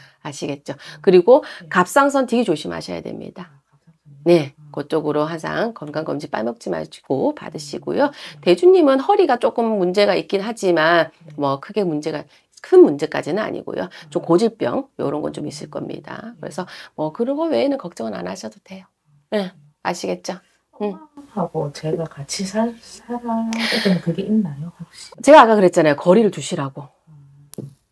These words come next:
Speaker 2: 이제 근데 생활적인 부분이 엄마가 안 되다 보니까
Speaker 1: 음.
Speaker 2: 나중에 되면 같이 살아야 되나. 지금
Speaker 1: 음.
Speaker 2: 억지로 버티고 있긴 한데
Speaker 1: 음.
Speaker 2: 그런 부분이 항상 걱정이 많아서.
Speaker 1: 되게 힘드셔요, 언니야. 아시잖아요. 나보다는 언니가 더 잘할
Speaker 2: 네.
Speaker 1: 건데.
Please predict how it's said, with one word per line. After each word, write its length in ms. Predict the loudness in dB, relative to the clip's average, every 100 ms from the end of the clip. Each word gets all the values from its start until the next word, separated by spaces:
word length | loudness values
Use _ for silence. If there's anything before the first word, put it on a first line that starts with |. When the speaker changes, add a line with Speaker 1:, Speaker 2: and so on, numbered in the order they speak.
| _
Speaker 2:
이제 140 | _ -20
근데 260 | -20 -20 -20 _ _ _
생활적인 640 | -20 -20 -18 -18 -18 -20
부분이 260 | -20 -18 -20 -20
엄마가 240 | -20 -20 -20
안 100 | -20
되다 280 | -20 -20 -20
보니까 440 | -18 -16 -18 _ -6
Speaker 1:
음. 380 | -4 -4 -8 -16 _ _ _ _ _ _ _ _ _ _ _
Speaker 2:
나중에 340 | -14 -8 -8 -8
되면 280 | -8 -10
같이 300 | -12 _ -18
살아야 420 | -14 -10 -8 -8 -10
되나. 280 | -12 -12 -10
지금 200 | -10 -4
Speaker 1:
음. 60 | 0
Speaker 2:
억지로 220 | 2 2
버티고 360 | 2 0 2 0
있긴 260 | 0 -2 -2
한데 500 | 0 0 0 -4 -6
Speaker 1:
음. 320 | -4 -2 -4 -12 _ _ _ _
Speaker 2:
그런 200 | -16 -14
부분이 280 | -14 -14 -16
항상 280 | -16 -20 -20
걱정이 340 | -20 _ -20
많아서. 480 | -20 -20 -20 -20 -20 _ -20
Speaker 1:
되게 360 | -8 -6 -2
힘드셔요, 560 | -2 -2 -4 -8 -14 -18 -20
언니야. 300 | -20 -20 -20 _ _ _
아시잖아요. 580 | -6 -6 -6 -4 -2 0
나보다는 440 | 2 4 6 4 4
언니가 160 | 4
더 140 | 2 0
잘할 300 | -2 -2 -2
Speaker 2:
네. 60 |
Speaker 1:
건데. 420 | -2 -2 -2 -4